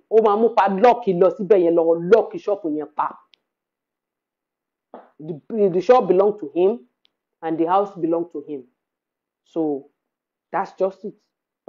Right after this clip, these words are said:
So, ẹ̀yin tẹ́ fẹ́ lẹ fẹ́ lọ gbowó yín padà, ẹ tètè kọ petition, kẹ́ tètè petition E F C C. E F C C ní kẹ́ petition, kẹ́ ẹ lẹ dáwó fún Muyideen.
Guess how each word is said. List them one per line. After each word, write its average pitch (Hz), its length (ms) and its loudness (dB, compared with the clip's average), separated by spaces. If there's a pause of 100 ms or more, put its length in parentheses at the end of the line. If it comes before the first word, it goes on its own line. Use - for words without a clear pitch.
(120)
So, - 200 -4
ẹ̀yin 185 220 4
tẹ́ 208 140 4
fẹ́ 220 120 4
lẹ 214 140 4
fẹ́ 214 140 2
lọ 202 120 4
gbowó 202 240 6
yín 208 120 2
padà, 165 240 2
ẹ 180 100 0
tètè 170 260 0
kọ 170 120 -4
petition, 175 460 -4 (580)
kẹ́ 180 80 -2
tètè 170 260 -8
petition 190 520 -6 (1120)
E 214 120 -2
F 190 160 4
C 190 160 -10
C. - 140 -14 (1700)
E 220 80 2
F 247 160 6
C 214 60 0
C 214 100 -8
ní 196 140 2
kẹ́ 214 160 4
petition, 202 400 -2 (520)
kẹ́ 208 80 2
ẹ 196 40 2
lẹ 190 120 4
dáwó 196 240 4
fún 196 160 -2
Muyideen. 151 320 -2